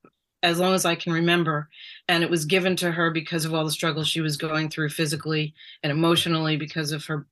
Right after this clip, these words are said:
her burns, um, and her surgeries. Um,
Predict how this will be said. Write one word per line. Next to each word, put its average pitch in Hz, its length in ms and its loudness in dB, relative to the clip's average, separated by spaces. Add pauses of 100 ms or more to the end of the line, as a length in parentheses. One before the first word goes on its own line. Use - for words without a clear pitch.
her 160 140 0
burns, 156 640 2 (480)
um, 160 280 4
and 151 200 2
her 151 440 0 (300)
surgeries. 190 720 4 (340)
Um, 160 500 2